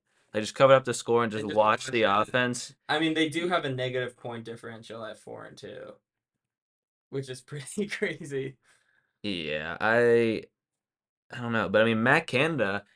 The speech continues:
Speaker 1: was, you know, he kinda was in his bag this week. He pulled out
Speaker 2: He
Speaker 1: he
Speaker 2: was.
Speaker 1: pulled out some different plays we haven't seen.
Speaker 2: Yeah, I mean, the Steelers' offense started off slow, of course, always will, but second half just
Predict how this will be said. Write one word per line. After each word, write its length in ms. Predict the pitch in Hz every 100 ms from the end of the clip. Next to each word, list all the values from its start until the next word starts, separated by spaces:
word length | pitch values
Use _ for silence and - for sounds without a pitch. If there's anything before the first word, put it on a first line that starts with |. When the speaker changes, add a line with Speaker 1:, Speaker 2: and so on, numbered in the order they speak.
| _ _
Speaker 1:
was, 400 | - 113 160 170 -
you 80 | 147
know, 60 |
he 80 | 123
kinda 220 | 123 156
was 160 | 160 135
in 120 | 127
his 140 | 127 104
bag 400 | 71 117 147 117
this 180 | 113
week. 160 | 113 113
He 100 | 135
pulled 260 | 131 151 139
out 280 | 135 131 -
Speaker 2:
He 80 | 139
Speaker 1:
he 60 | 143
Speaker 2:
was. 440 | 120 123 208 220
Speaker 1:
pulled 220 | - 196
out 180 | 170 170
some 280 | 175 143 117
different 380 | 131 139 156 123
plays 440 | 110 104 131 143
we 80 | 135
haven't 280 | 135 135 123
seen. 640 | - 113 113 131 151 165 - _ _ _
Speaker 2:
Yeah, 420 | 117 117 135 160 123
I 100 | 135
mean, 180 | 143
the 60 | 135
Steelers' 540 | 135 - 175 208 185 135
offense 580 | 151 156 135 120 - -
started 400 | - - 156 196
off 140 | 180
slow, 420 | - - 135 127 131
of 120 | 131
course, 600 | - 120 117 117 - - -
always 300 | 131 131 120
will, 300 | 120 120 117
but 220 | 120 117 _ _ -
second 480 | - 147 160 175
half 280 | 113 147 131
just 280 | - 117 -